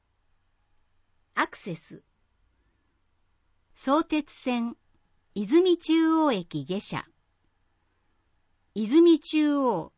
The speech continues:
相鉄ライフエム三階。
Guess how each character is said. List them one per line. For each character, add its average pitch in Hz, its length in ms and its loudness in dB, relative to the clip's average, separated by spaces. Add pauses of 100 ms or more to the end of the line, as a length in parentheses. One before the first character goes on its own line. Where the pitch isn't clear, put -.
相 339 300 -2
鉄 320 340 -6
ラ 311 140 2
イ 285 80 -4
フ - 300 -10 (260)
エ 294 120 4
ム 254 140 4
三 190 420 -6
階。 185 320 -6